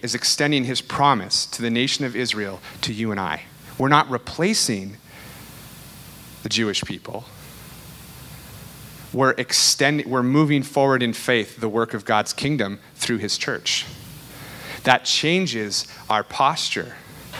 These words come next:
It's easy to see ourselves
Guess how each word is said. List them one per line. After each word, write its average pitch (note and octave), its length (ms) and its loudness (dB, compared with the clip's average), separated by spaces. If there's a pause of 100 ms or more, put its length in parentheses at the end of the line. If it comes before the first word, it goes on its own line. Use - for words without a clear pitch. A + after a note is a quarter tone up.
(1400)
It's - 260 -2
easy D3+ 280 0
to B2+ 100 -2
see D#3 300 0
ourselves G#2+ 960 0